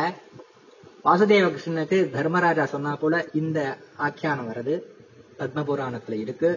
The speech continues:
எல்லாரும் முடிஞ்ச மட்டும் இந்த நிர்ஜலா ஏகாதசி இந்த தடவை எல்லா சர்வத்திராளுக்கும் சோமவாரம் ஜூன் மாசம் இருபத்தி ஓராம் தேதி பாபஹர தசமி,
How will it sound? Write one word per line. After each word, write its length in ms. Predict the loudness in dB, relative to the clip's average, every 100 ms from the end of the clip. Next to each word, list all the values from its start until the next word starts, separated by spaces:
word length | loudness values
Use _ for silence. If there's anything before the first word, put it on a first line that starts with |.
| -2
எல்லாரும் 440 | -4 -2 -2 -2
முடிஞ்ச 240 | -4 -6 -6
மட்டும் 380 | -8 -4 -4 -4 -10
இந்த 160 | -10 -6
நிர்ஜலா 340 | -4 0 0 0
ஏகாதசி 440 | -2 -2 -4 -2 -2
இந்த 160 | 0
தடவை 220 | -2 -2 -2
எல்லா 200 | -2 -4 -6
சர்வத்திராளுக்கும் 800 | -6 -6 -4 -2 0 0 0 -4 -6 -16 _ _ -20 -20 _ -20 -20
சோமவாரம் 680 | -4 -2 0 0 -2 -2 -6 -8 -18 -20 -20 -20 -20 -20 -20 _ -2
ஜூன் 220 | 0 0
மாசம் 380 | 0 -6 -6 -8 -8 -8
இருபத்தி 340 | -4 -4 -4 -6
ஓராம் 300 | -6 -6 -4
தேதி 200 | -2 0 -2 -4 -20 -20 -12
பாபஹர 400 | -2 0 0 0 -2
தசமி, 340 | -4 -4 -2